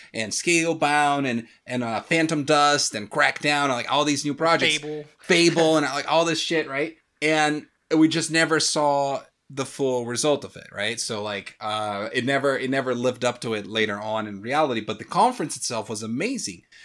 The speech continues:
Speaker 1: And I remember it was one of those things where, like, at the time, uh, people were excited about PlayStation two, but there was a solid argument to be made, like, "Hey, like, Xbox had a killer conference this year." Uh, it's just, they just didn't deliver on it. You know, Phantom Dust, we never saw that. Then, you know, Scalebound got canceled, Fable got canceled, yada, yada, yada.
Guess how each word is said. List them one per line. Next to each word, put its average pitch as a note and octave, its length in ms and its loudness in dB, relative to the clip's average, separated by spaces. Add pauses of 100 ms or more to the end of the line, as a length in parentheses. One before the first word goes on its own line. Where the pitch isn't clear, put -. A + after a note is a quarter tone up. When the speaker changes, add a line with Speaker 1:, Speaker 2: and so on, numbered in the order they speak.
(100)
Speaker 1:
And C#3 100 -6
I B2+ 60 0
remember D3 320 2
it C#3+ 60 4
was C#3 160 0
one D3 120 0
of C#3 60 -2
those C3 180 -2
things D#3 220 -2
where, C#3 80 -4
like, B2 240 0
at D#3+ 220 2
the F3+ 60 0
time, D#3 680 -2 (440)
uh, C3 360 0
people A#3+ 240 -2
were A3 80 4
excited G3 240 2
about D#3 180 2
PlayStation C#3+ 420 -4
two, G#3+ 140 0
but D3 160 0
there D#3 160 4
was E3+ 300 4
a D#3 80 -4
solid D#3+ 360 2
argument C3+ 460 -2
to C#3 60 -8
be B2 100 -8
made, C3 300 -2
like, G#2+ 340 -4
"Hey, C#3+ 240 0
like, A2+ 200 0
Xbox B2 480 -6
had B2 120 -6
a A2+ 40 -8
killer A#2+ 200 -6
conference E3+ 400 -6
this A2 220 -12
year." G2 320 -12 (200)
Uh, B2 360 4
it's B2+ 120 -2
just, B2+ 300 0
they C3 80 0
just B2+ 220 -4
didn't A2+ 180 -6
deliver G#2+ 640 -8
on G#2 180 -8
it. F#2+ 140 -12
You G#2 140 -6
know, G2 100 -6
Phantom A#2 400 -6
Dust, G#2+ 260 -4
we A2 80 -10
never G2+ 160 -10
saw G2+ 280 -8
that. F#2+ 400 -6
Then, F#2+ 120 -16
you F#2+ 60 -14
know, F2+ 80 -14
Scalebound G2+ 580 -6
got F#2+ 160 -8
canceled, G2 400 -14
Fable G#2+ 300 -6
got F#2 240 -6
canceled, F#2+ 500 -18
yada, G#2+ 260 -14
yada, G2+ 200 -18
yada. G#2 240 -18